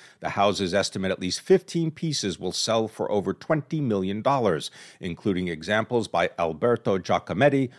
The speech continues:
Mark Rothko, and Vincent van Gogh. And the sneaker and clothing company brand created by the rapper formerly known as Kanye West has agreed to pay nearly one million dollars to settle a civil lawsuit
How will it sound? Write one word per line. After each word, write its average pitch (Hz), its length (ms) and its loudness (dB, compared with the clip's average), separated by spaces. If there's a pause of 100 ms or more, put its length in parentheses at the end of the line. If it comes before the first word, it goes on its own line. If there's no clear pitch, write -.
(120)
Mark 98 320 2
Rothko, 123 680 4
and 92 280 -2
Vincent 90 360 -8
van 69 280 -12
Gogh. 80 360 -2 (680)
And 170 220 4
the 147 80 2
sneaker 208 400 2
and 170 100 4
clothing 190 460 6
company 123 400 0
brand 113 380 2
created 139 420 2
by 131 160 2
the 117 80 2
rapper 123 360 2
formerly 127 440 0
known 120 240 0
as 101 100 0
Kanye 117 560 0
West 151 340 2
has 92 140 -4
agreed 95 340 -4
to 92 40 -14
pay 104 240 -4
nearly 95 300 -2
one 113 260 0
million 165 360 0
dollars 85 420 2
to - 120 -12
settle 95 320 -2
a 87 60 -6
civil 104 340 -4
lawsuit 117 540 0